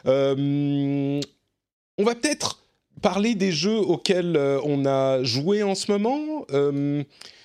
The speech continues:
ces, ces derniers temps, si vous en, vous en avez certains que vous avez testés, je sais pas si vous avez, euh, acheté Super Mario trois D All Stars. Euh, personnellement, moi, j'ai, j'ai dit non pour le moment,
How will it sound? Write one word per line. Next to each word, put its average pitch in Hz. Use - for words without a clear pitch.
ces, 143
ces -
derniers 156
temps, 226
si 233
vous 131
en, 127
vous 113
en 117
avez 123
certains 135
que 131
vous 120
avez 120
testés, 208
je 120
sais 117
pas 143
si 127
vous 120
avez, 123
euh, 104
acheté 143
Super 139
Mario 139
trois 135
D 135
All 131
Stars. 160
Euh, 110
personnellement, 123
moi, 107
j'ai, 95
j'ai 104
dit 104
non 135
pour 120
le 117
moment, 117